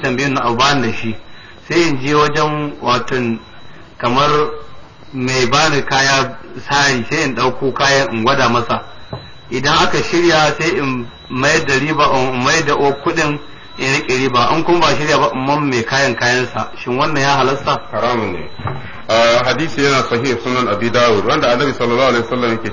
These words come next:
Speaker 2: cewa, "La yahillu bai'un wa salafun, wa la bai'u ma laysa indaka." Manzon Allah ya ce, "Ciniki da bashi ba sa haɗuwa, sannan kuma kai sayar da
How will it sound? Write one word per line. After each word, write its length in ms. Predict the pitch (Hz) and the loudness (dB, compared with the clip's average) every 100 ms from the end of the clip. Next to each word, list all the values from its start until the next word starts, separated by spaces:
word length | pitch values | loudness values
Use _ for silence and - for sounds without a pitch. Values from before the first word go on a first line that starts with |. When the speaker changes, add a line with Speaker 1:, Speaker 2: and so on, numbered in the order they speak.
| - | -2
Speaker 2:
cewa, 240 | 110 107 | 2 2
"La 120 | 113 135 | 4 4
yahillu 560 | 131 120 135 131 120 | 4 2 0 0 0
bai'un 380 | 107 135 147 143 | 2 0 0 -2
wa 80 | 113 | -2
salafun, 480 | 101 104 98 - 85 - | -2 -2 -2 -4 -10 -4
wa 120 | 104 | -2
la 180 | 113 117 | 0 0
bai'u 220 | 123 123 | 0 0
ma 120 | 113 110 | 0 0
laysa 240 | 107 - | 0 -2
indaka." 480 | 95 92 85 - 71 - - - - - - | -4 -6 -6 -8 -8 -10 -16 -18 -18 -18 -8
Manzon 220 | 123 127 165 | -2 2 4
Allah 220 | 160 151 | 4 4
ya 160 | 135 131 | 4 4
ce, 200 | - 127 | 0 -4
"Ciniki 460 | 117 123 131 - 160 | -4 -2 -4 -2 0
da 100 | 135 | 2
bashi 340 | 117 127 120 113 | 4 2 0 2
ba 160 | 117 | 2
sa 160 | 120 113 | 2 0
haɗuwa, 320 | 101 101 110 | -2 0 0
sannan 320 | 113 143 123 120 | 2 0 0 0
kuma 200 | 127 131 | 0 0
kai 200 | - 117 | 0 -2
sayar 520 | - - 147 156 151 | -2 2 4 4 2
da 100 | 131 | 0